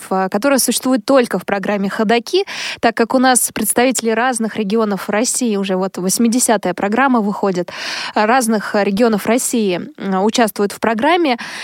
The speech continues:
а, то мы предлагаем им передать привет знакомым, близким, коллегам, которые живут, э, не только у них в республике или в регионе,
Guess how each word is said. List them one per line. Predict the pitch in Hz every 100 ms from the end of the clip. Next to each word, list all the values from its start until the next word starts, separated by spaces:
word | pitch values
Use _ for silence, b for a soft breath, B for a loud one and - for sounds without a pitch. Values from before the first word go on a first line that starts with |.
| B B
а, | 214 208 202 202 202 202 -
то | 285 269 123
мы | 240 330
предлагаем | 370 277 247 254 339 339 285
им | 240
передать | 240 220 311 -
привет | 240 233 302 311
знакомым, | 220 233 - 330 285 240
близким, | 208 262 302 - 254 208
коллегам, | - 247 247 294 247 226
которые | 226 247 285 254
живут, | 214 240 262 277 -
э, | 226 214
не | 220 233
только | 392 -
у | 247
них | 233 208
в | 190
республике | 190 190 294 320 269 233 208
или | 190 175
в | 185
регионе, | 185 262 330 302